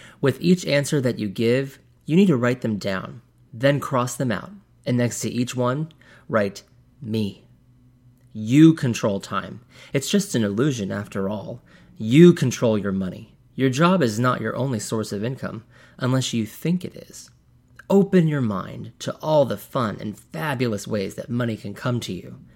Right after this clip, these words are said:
You control the impact that your partner has on you. You are the one who receives their behavior, and you can either accept it or reject it. By accepting it, you're affirming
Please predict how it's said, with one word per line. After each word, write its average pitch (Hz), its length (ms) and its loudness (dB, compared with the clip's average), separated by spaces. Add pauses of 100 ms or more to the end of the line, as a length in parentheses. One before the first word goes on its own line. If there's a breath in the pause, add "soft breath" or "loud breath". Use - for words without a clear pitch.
(360 loud breath)
You 139 300 4
control 139 540 0
the 110 240 -4
impact 107 560 -8
that - 120 -6
your - 100 -6
partner - 360 -4
has 107 300 -4
on 95 120 -8
you. - 200 -16 (440 loud breath)
You 117 600 4
are 113 160 -2
the 110 120 -2
one 98 300 -4
who 120 140 -4
receives 104 480 -4
their 113 360 -2
behavior, 135 600 -6 (320 loud breath)
and 113 180 0
you 120 120 2
can 120 160 -4
either 107 240 -4
accept 123 500 -4
it 180 160 -2 (240)
or 117 120 -2
reject 104 500 -6
it. - 120 -18 (540 soft breath)
By 117 100 2
accepting 110 600 -2
it, 95 200 -8 (360 loud breath)
you're 196 340 4
affirming 127 760 -6